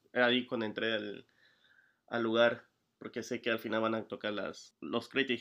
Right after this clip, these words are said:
Hits, pues. Además, como es la telonera, es, van a tocar al menos la What Is God, Wrong Turn, Santería. Santería fue al final. No, su, él también viene de South Cal, si se podría decir. Claro, South Cal, ah, así que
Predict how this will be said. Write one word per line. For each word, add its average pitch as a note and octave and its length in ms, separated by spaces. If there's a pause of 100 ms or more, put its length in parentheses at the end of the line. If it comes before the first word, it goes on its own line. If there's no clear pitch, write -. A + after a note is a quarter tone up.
Hits, A#2 220
pues. - 380
Además, B2 280
como B2 160
es B2 120
la G#2 720
telonera, A#2+ 600
es, B2 240
van A2+ 240
a A2 60
tocar A2+ 220
al G#2+ 60
menos G#2+ 220
la G#2 300
What A2+ 240
Is - 160
God, A2 480 (240)
Wrong A#2 320
Turn, A#2 580
Santería. A2 760
Santería A2+ 360
fue A#2 140
al A2 60
final. G#2+ 380 (280)
No, C#4 400
su, A3 640 (200)
él F#3+ 140
también G3+ 220
viene G#3 220
de D3 380
South D3+ 360
Cal, E3 420
si - 180
se A#2+ 80
podría B2 200
decir. C3+ 260 (300)
Claro, G#2 220
South C3+ 220
Cal, C#3+ 360
ah, B2+ 400
así B2+ 260
que A2+ 540